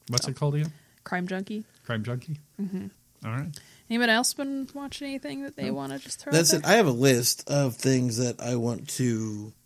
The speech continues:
Speaker 3: see, and I'm going to visit my brother in Florida here in about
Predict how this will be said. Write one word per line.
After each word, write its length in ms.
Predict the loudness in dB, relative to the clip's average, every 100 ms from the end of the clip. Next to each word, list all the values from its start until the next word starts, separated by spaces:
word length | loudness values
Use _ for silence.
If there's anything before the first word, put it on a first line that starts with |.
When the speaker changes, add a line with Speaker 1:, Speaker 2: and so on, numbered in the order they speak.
| -4
Speaker 3:
see, 540 | 2 2 2 -2 -6 -8
and 260 | -8 -6 -4
I'm 200 | -2 0
going 300 | 0 -2 -2
to 560 | -2 0 0 -2 -6 -10 -20 -20 _
visit 280 | 2 4 4
my 140 | 0
brother 380 | -4 -2 -2 -2
in 100 | -6
Florida 460 | -8 -6 -4 -4 -4
here 320 | -6 -8 -8
in 300 | -10 -12 -12
about 320 | -12 -12 -14